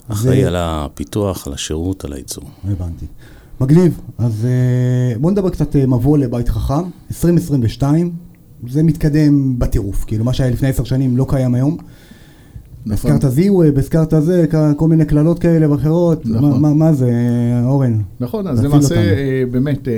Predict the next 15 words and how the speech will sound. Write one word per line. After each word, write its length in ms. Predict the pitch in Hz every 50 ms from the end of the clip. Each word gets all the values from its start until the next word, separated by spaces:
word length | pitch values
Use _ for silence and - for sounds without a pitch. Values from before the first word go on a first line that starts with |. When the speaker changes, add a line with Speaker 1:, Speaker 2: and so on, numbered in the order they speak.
| 113 110 110 113 113 107 107 113 113
Speaker 3:
כשאנחנו 280 | 113 - 131 135 147 165
מסתכלים 380 | 156 156 147 131 - 156 151 151
על 100 | 127 110
כל 200 | - 131 139 143
העולם 220 | 127 127 135 131
של 140 | - - 107
הבית 240 | 104 120 127 131 131
החכם, 420 | 143 139 - - 175 190 185 151
אז 120 | 127 110 123
יש 100 | 131 -
את 80 | -
המערכות 540 | 127 113 104 104 117 123 113 - - 127 123
הסטנדרטיות, 640 | 123 120 - 113 104 120 151 165 156 185 156 - 110
מערכות 340 | 104 - - - - -
קוויות, 480 | - 120 92 95 117 151 180 185 180